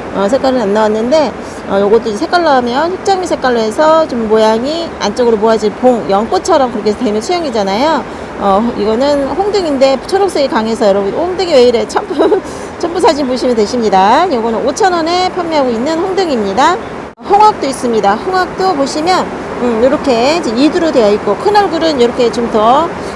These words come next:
어, 다져지지 않아 색깔이 좀 덜 나왔죠. 큰 얼굴도 이렇게 있는데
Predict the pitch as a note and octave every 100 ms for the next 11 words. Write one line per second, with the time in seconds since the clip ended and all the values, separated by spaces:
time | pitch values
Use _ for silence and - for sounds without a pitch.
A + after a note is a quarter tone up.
0 | - F#3+ F#3+ F#3 F3 D#3+ D#3 - C4 D4
1 | D#4+ D#4 G3 G3+ A#3+ - F4+ D4 A#3+ B3
2 | B3+ G#3 G3 G3+ G#3 G#3+ - F#4+ E4+ D4
3 | C#4 G#3+ B3+ A#3+